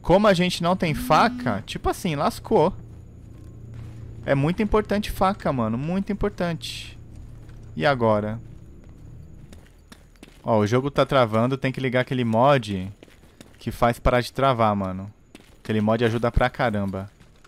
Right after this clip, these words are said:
Deixa eu ver se eu acho... Ó, faquinha aqui, hein. Com isso aqui abre? Olha, é só derrubar. <laughs> Que sorte!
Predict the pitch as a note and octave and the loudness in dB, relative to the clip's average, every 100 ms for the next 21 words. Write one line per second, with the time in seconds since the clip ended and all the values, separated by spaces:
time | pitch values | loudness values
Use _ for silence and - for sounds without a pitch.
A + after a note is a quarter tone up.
0 | - _ _ _ _ _ _ B2 - B2 | -20 _ _ _ _ _ _ -12 -4 -4
1 | - A#2+ A#2 - A#2+ A2 G#2+ - - - | 0 0 0 0 2 2 0 -8 -8 -4
2 | A#2 - B2+ A#2 A2+ - A#2 A#2 C3+ - | -4 -4 -2 -2 -2 -4 -2 -2 -4 -8
3 | _ _ _ _ _ _ _ _ _ _ | _ _ _ _ _ _ _ _ _ _
4 | _ _ - D3+ D#3 - B2+ D#3 A2+ F#2+ | _ _ -6 -2 -2 2 2 4 0 -4
5 | - - _ _ _ _ _ _ _ _ | -16 -20 _ _ _ _ _ _ _ _
6 | _ _ _ _ _ _ _ _ _ _ | _ _ _ _ _ _ _ _ _ _
7 | - - - - - - - - - - | -20 -12 -12 -12 -20 -20 -20 -20 -20 -20
8 | - - - - - - - _ _ _ | -20 -20 -20 -18 -20 -20 -20 _ _ _
9 | _ - A3 G3+ C3+ A2 G2 - - - | _ 0 2 4 2 0 -2 -6 -4 -2
10 | D3 C#3 F#3 - _ _ _ _ _ _ | 2 2 2 -2 _ _ _ _ _ _
11 | - - - - - - - _ - F3+ | -20 -20 -20 -16 -16 -18 -20 _ 2 4
12 | D4 C#4+ C4 C4 B3 - - A#3+ - G#3 | 8 6 4 -2 -6 -4 0 2 2 -2
13 | - - F#3 | -4 -6 -8